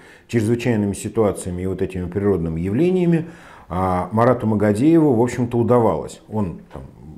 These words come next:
в прошлом министр по чрезвычайным ситуациям, а, понимал суть процессов. Все предшествующие годы, многие годы, не допускались катастрофические последствия паводков, несмотря на уровень паводков. А бывали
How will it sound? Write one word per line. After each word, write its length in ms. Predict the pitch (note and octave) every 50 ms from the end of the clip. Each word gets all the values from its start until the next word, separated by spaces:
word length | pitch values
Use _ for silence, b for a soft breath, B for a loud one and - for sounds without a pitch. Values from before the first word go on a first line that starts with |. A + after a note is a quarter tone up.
| - -
в 60 | -
прошлом 520 | - - A2 A#2 G#2 - - F2+ D#2+ D#2+ F2
министр 440 | G2 G2+ G2+ G#2 G2 F2+ - - D2+ - - -
по 80 | G2
чрезвычайным 640 | F2+ - G#2+ F2+ F#2+ G2 F2+ - - F#2 E2+ E2 E2+
ситуациям, 600 | E2+ - - - E3+ G3 G#3 G3+ - F3 D3+ B2+ B B B B B B B B
а, 140 | - F#2+ G2+
понимал 540 | - - C#3+ C3+ C3+ C3 C3+ D3 D#3+ E3 D3+
суть 260 | D#3 - B2+ B2 B2+
процессов. 520 | - A#2 A2+ G#2 - F2 D2+ - - - - -
Все 240 | - - - - F#3
предшествующие 920 | F#3 F3 D3+ C#3 - - D#3 D#3 - - - B2 A#2 G#2 - - A2 G#2 G#2
годы, 280 | G2 C#3 F#3 F3 C#3
многие 460 | A2+ A2+ A#2+ C3 C3+ B2 G2+ F2 G2+
годы, 420 | G2 E2+ E2+ G2+ G#2 G2+ A#2+ C3 D3 - - A2 A2+ A2 -
не 240 | - B2+ B2+ D3 D#3
допускались 680 | C3+ A#2 A#2 - A2 A2+ - - - C#3 D3 D#3 D3+ D3+
катастрофические 880 | - C3 A#2+ - A#2 - - A2+ A2+ G#2+ - B2 G2+ - - - - F2+
последствия 560 | - G2 F2+ - - A2+ C3 B2 - A#2 G#2
паводков, 520 | - - A#2+ A2+ G#2 A2+ - - - D#3 - -
несмотря 500 | A2+ G#2 G#2+ - G2+ F#2+ D#2+ G2 B2 C3
на 200 | B2 A2+ - A#2
уровень 420 | - B2+ A#2 G#2+ F#2+ E2+ F2 E2
паводков. 460 | E2+ F2 E2 D2+ C2+ - - - - -
А 100 | - G2
бывали 500 | F#2 G2 G2+ F#2+ G2+ A2 A#2+ C3+ B2 B